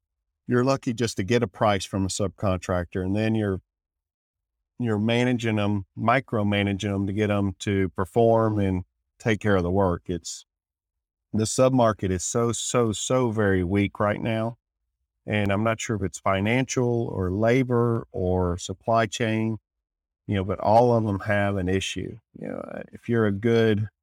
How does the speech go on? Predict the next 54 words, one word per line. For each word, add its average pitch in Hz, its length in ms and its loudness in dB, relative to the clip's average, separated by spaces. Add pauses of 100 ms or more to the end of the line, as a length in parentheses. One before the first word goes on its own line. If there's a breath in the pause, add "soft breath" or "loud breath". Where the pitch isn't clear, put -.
uh, 95 220 -2
good 107 220 -2
friend 120 180 2
of 107 40 0
mine's 101 240 0
a - 20 -6
mechanical 104 600 -2
subcontractor, 92 1000 -2 (280)
and 104 140 -8
his 110 160 -2
backlog 107 640 2
is 90 120 -4
bigger 110 540 0 (160)
than 107 120 -6
it's 95 140 -6
ever 113 220 0
been 90 220 -4 (640)
in 95 140 -4
his 104 260 0 (120)
thirty 110 240 2
years 98 380 2
work, 101 200 -6 (120)
having 98 280 -2
that 90 180 -6
company. 92 440 -2 (840)
He 110 80 -4
goes, 110 120 -2
"But 113 160 0
it's - 140 -4
not 123 240 0 (200)
'cause 113 180 -2
of 101 80 -6
a 101 60 -2
good 170 260 0
thing. 95 240 0
It's 98 200 -6
only 113 260 0
because 101 420 -4
I 95 100 -4
can't - 340 -4
get 104 200 -4
the 95 80 -2
units 110 480 -2
to - 80 -20
put 117 180 -2
on 98 140 -2
the 92 60 -4
buildings 104 560 0
to 98 240 -2
get 104 240 -2
actually 95 440 -2
the 98 100 -8
jobs 123 360 2
going." 78 260 -6